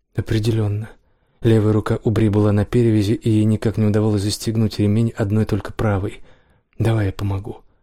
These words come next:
Мэтт подошёл поближе и затянул ремень ей на талии. «На парковке полным-полно прессы. Днём я буду давать пресс-конференцию». Бри отрегулировала ремень, затем села обратно в кресло и закинула одну ногу на стол.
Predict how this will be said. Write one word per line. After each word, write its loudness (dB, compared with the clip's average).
Мэтт 0
подошёл -2
поближе 0
и -4
затянул 2
ремень 2
ей 0
на -2
талии. -6
«На -2
парковке -4
полным-полно -2
прессы. -4
Днём 4
я 4
буду 0
давать 0
пресс-конференцию». -2
Бри 2
отрегулировала 2
ремень, 0
затем 0
села 0
обратно 0
в -10
кресло 0
и 2
закинула 0
одну 0
ногу 0
на -2
стол. -6